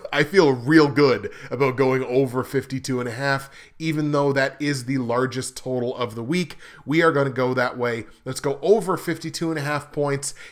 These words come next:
in Tampa Bay, Arizona. We are gonna go Bucks thirty-five, Cardinals thirty. Let's go to Indianapolis now. And speaking of injuries, we run into our first significant injury of last week.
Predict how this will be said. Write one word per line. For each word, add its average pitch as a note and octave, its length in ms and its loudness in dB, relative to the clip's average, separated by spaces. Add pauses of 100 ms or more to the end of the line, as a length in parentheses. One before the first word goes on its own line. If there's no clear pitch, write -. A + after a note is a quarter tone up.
(100)
in C#3+ 160 -6
Tampa C#3 340 -4
Bay, C3 260 -2
Arizona. C3 540 0
We C#3+ 160 2
are C3 80 2
gonna C3 180 0
go B2+ 140 0
Bucks - 560 -2
thirty-five, F#3 1300 0 (360)
Cardinals B2+ 580 4
thirty. F3+ 400 -4 (440)
Let's D3 140 -8
go F3+ 120 0
to F3 80 0
Indianapolis D#3 760 0
now. D3 280 2
And C3+ 140 -2
speaking D#3+ 360 0
of C#3+ 120 -2
injuries, D3 520 0
we C3 140 -2
run C#3+ 220 0
into D3 220 -2
our C3+ 140 2
first D3 380 -2 (160)
significant C#3+ 920 -2
injury B2+ 600 -2
of B2+ 340 -2
last A#2+ 420 -4
week. D#3 340 -4